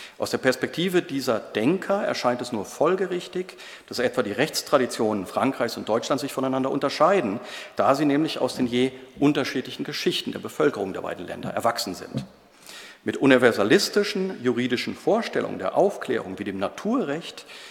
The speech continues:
ähm, stand diese Sichtweise im Konflikt. Die historische Schule hatte indes, so Dilthey weiter, das Manko einer fehlenden verbindlichen Epistemologie. Also ihr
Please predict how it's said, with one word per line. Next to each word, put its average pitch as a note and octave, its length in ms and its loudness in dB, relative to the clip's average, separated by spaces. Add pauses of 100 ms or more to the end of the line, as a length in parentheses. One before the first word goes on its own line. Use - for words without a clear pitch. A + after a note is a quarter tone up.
(240)
ähm, B2+ 300 2 (100)
stand A#2 280 2
diese A#2+ 180 -2
Sichtweise A#2+ 440 -2
im C#3+ 80 -6
Konflikt. - 560 -10 (1600)
Die C3 60 4
historische D3+ 460 2
Schule A3 440 4
hatte E3+ 160 4
indes, C3 340 8
so D#3+ 100 6
Dilthey B2 380 8
weiter, A#2+ 260 10
das C#3 160 2
Manko D3+ 400 4
einer C3+ 220 4
fehlenden E3+ 420 2
verbindlichen C#3 560 0
Epistemologie. C#3+ 640 0
Also G#2 180 0
ihr D3+ 340 0